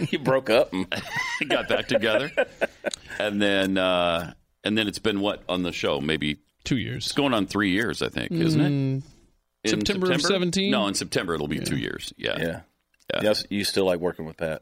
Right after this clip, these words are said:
Speaker 3: Yeah, I mean,
Speaker 2: No, we
Speaker 1: I mean,
Speaker 2: hate
Speaker 1: it's,
Speaker 2: each other.
Speaker 1: you hate
Speaker 2: Come
Speaker 1: each
Speaker 2: on.
Speaker 1: other.
Speaker 2: Yeah,
Speaker 1: I
Speaker 2: it's
Speaker 1: understand.
Speaker 3: I mean,
Speaker 2: terrible.
Speaker 3: honestly, are
Speaker 2: It's
Speaker 3: the mics
Speaker 2: terrible.
Speaker 3: on?
Speaker 1: I, yeah, I understand. I was with, I was with, <laughs> I was with John Rich. We were in his car from Big and Rich,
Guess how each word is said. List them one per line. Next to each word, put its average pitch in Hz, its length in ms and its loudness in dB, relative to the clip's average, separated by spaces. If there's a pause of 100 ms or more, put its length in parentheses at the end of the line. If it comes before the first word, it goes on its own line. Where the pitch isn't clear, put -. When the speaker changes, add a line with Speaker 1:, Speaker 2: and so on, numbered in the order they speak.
(340)
Speaker 3:
Yeah, 156 240 4
I 123 60 4
mean, 104 220 4
Speaker 2:
No, 82 160 2
we - 20 -2
Speaker 1:
I - 80 -2
mean, 95 80 2
Speaker 2:
hate - 80 2
Speaker 1:
it's, - 160 -6
Speaker 2:
each - 80 -4
other. - 80 -4
Speaker 1:
you 85 60 2
hate 85 140 2
Speaker 2:
Come 82 100 -4
Speaker 1:
each - 80 -2
Speaker 2:
on. 82 60 0
Speaker 1:
other. 82 200 -4
Speaker 2:
Yeah, - 80 0
Speaker 1:
I - 40 0
Speaker 2:
it's 101 80 2
Speaker 1:
understand. 131 280 -2
Speaker 3:
I - 20 4
mean, 127 80 2 (120)
Speaker 2:
terrible. - 120 -2
Speaker 3:
honestly, 110 460 0
are - 20 -2
Speaker 2:
It's 131 80 2
Speaker 3:
the 135 60 2
mics 156 280 2
Speaker 2:
terrible. 170 140 2
Speaker 3:
on? 170 160 0 (220)
Speaker 1:
I, - 100 2 (100)
yeah, 113 360 4 (100)
I - 40 2 (200)
understand. 101 380 2
I 131 80 4
was 143 180 2
with, 120 200 4
I 117 160 4
was 120 160 2
with, 113 180 2 (260)
<laughs> - 120 -2
I 143 40 4
was 113 160 -2
with 110 160 0
John 101 320 2
Rich. 98 280 0
We 104 100 2
were 101 80 4
in 90 80 2
his 95 180 0
car 92 220 2
from 87 160 -6
Big 98 160 2
and 92 80 0
Rich, 95 320 0